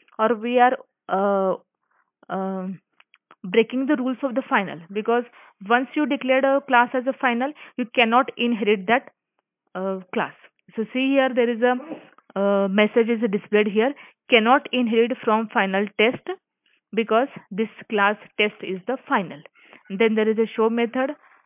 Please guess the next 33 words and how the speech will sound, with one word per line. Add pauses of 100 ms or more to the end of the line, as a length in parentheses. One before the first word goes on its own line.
and
there
is
a
println
statement
which
is
a
testing (120)
final
message
is
displayed. (440)
Then,
uh, (160)
in
the
main
method, (320)
the (100)
object
of
the
class (120)
final (140)
is (100)
created, (400)
and
by
using
the
object,